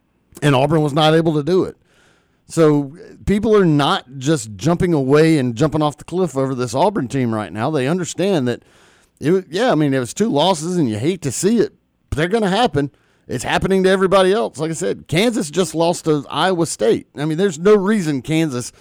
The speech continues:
should have lost to Iowa State, but they went to Ames and they got beat.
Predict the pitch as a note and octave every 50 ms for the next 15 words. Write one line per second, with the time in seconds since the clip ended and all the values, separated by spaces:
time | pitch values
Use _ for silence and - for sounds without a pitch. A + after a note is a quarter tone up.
0 | _ _ _ _ - - F3 E3+ D3+ D#3+ B2 A#2 B2+ C3 C#3 C#3+ - - A2+ C3+
1 | D3 D3+ C#3+ C3+ B2 - - F#3 F3 G2 - _ _ _ _ _ _ _ - A#2+
2 | A2+ G2+ C3 C#3 D3 C#3 D#3+ F3+ - B2 B2+ D3 F3+ G3 F#3 F3 D#3 C#3 D3 C#3
3 | C3+ D3+ D3+ E3 E3+ F3 C#3 C3 F3 G#3+ A3 G3+ -